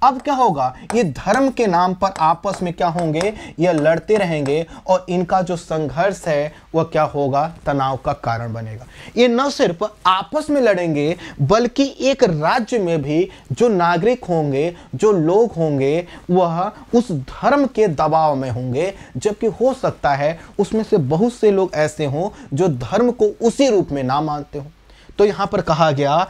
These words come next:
कि राज्य और धर्म के बीच में क्या होना चाहिए? अलग अलग, अ, एक दीवार होना चाहिए, दोनों को अलग होना चाहिए।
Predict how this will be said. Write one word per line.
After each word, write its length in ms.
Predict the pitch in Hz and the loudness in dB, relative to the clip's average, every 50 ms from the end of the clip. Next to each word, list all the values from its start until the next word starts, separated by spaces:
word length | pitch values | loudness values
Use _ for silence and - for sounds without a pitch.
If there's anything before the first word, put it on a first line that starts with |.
| - - - - | -6 -16 -6 0
कि 80 | - 180 | 2 2
राज्य 600 | 180 156 143 160 196 240 233 160 - - 165 180 175 - - - - | 2 2 2 2 2 2 0 0 0 2 0 0 0 -4 -8 -2 2
और 120 | 202 202 165 | 2 2 2
धर्म 400 | 147 - 160 - 196 240 269 269 | 0 -6 -6 0 0 2 2 2
के 200 | 254 262 233 226 | 0 2 2 2
बीच 360 | 180 139 143 180 220 214 - 202 | 2 2 2 2 0 0 0 0
में 140 | 185 170 165 | 0 0 0
क्या 140 | - 170 165 | 2 2 2
होना 320 | 147 151 151 151 151 143 | 2 0 0 0 0 0
चाहिए? 480 | - - 147 143 135 139 151 175 202 202 - - - - _ - | 0 0 0 0 2 2 0 0 -2 -4 -8 -18 -20 -14 _ -2
अलग 340 | 180 220 254 285 269 196 185 | 0 2 4 2 2 0 0
अलग, 340 | 165 160 160 175 170 120 - - - _ - - 147 | 0 0 2 2 0 -2 -6 -12 -20 _ -6 0 0
अ, 120 | 160 156 - - | 0 0 0 0
एक 160 | 185 180 151 123 | 0 2 2 2
दीवार 380 | 170 180 170 170 180 214 226 | 2 4 4 4 4 2 0
होना 260 | 202 196 180 180 170 | -2 -4 -4 -4 -4
चाहिए, 220 | 165 - 165 170 175 | -4 -2 0 0 0
दोनों 300 | 151 139 160 156 160 165 | 0 -2 -4 -2 -2 -4
को 120 | 160 - - | -4 -4 -4
अलग 320 | - - 165 175 196 196 | -2 0 2 2 2 0
होना 240 | 160 165 160 151 147 139 | 0 0 -2 0 -2 -2
चाहिए। 360 | - 139 127 127 139 160 | -2 -2 0 0 0 -2